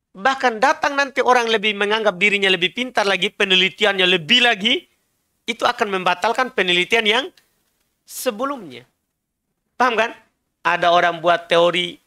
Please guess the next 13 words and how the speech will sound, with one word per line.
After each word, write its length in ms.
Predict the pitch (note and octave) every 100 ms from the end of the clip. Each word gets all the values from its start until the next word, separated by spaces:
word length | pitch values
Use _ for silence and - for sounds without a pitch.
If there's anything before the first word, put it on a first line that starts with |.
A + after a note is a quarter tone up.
| _ _ _ F#3+
turun 240 | F3+ F3
hujan. 320 | E3 E3 A#2+ - _ _ _
Apa 240 | - C#4+
teori 320 | C#4 C#4 C4 -
turun 240 | B3 A#3+
hujan 240 | A#3+ A#3
dia 160 | A3+ G#3+
bilang? 260 | A3 A3+ A3 _ _ _ _ _ _ _ _ _ _ _ _ _ _
Terjadi 680 | G3+ G3 G#3 A3 B3+ B3+ - _ _ _ _ _ _ _ _ _ _ _
penguapan 640 | G#3+ G#3+ A3+ A#3+ A#3 A#3 A3+
air 180 | G3+ G#3
laut. 320 | G3+ G3+ D#3+ - _ _ _
Terus, 480 | - G#3 B3 C#4 -